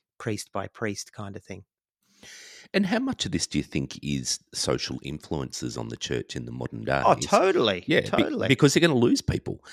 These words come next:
Speaker 2: So if they don't <laughs> change, they're not gonna get parishioners, and they're not going to get people who are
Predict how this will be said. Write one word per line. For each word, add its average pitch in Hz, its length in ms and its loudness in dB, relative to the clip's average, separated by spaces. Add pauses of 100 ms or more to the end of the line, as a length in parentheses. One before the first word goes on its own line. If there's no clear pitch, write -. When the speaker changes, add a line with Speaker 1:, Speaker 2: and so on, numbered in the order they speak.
(180)
Speaker 2:
So 110 260 6
if - 180 2
they 165 160 6
don't 85 260 0
<laughs> - 0 -
change, - 640 0 (220)
they're 110 160 8
not - 160 -4
gonna 82 160 2
get 76 220 0
parishioners, 73 680 2 (100)
and 87 140 0
they're 90 100 4
not 113 160 -6
going 71 260 2
to - 40 -8
get - 220 -4
people 67 400 -2
who 65 220 0
are 60 160 0